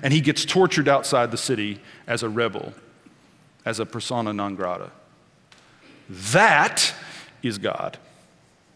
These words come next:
And this is Peter's wisdom. When you recognize that the infinite, almighty power of God in our world looks like everyday, simple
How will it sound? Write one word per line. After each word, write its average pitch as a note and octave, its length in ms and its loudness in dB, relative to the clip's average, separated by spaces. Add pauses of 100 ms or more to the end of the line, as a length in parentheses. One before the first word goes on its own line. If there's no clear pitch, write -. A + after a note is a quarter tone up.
(1200)
And F2+ 80 -12
this D3+ 160 0
is G3 140 -2
Peter's C#3+ 420 0
wisdom. G#2+ 400 -4 (1160)
When A2 220 -2
you G#3+ 260 4
recognize A#2 920 0 (420)
that B2 200 -2
the A#2+ 160 -4 (160)
infinite, A3+ 760 2 (240)
almighty F#3+ 840 6
power D#3 520 2
of B2+ 160 -2
God G#2+ 460 4
in B2+ 160 2
our C3 280 4
world A2+ 540 -2 (440)
looks C#3 300 0
like A2 300 2 (160)
everyday, D3 840 2
simple D3 720 0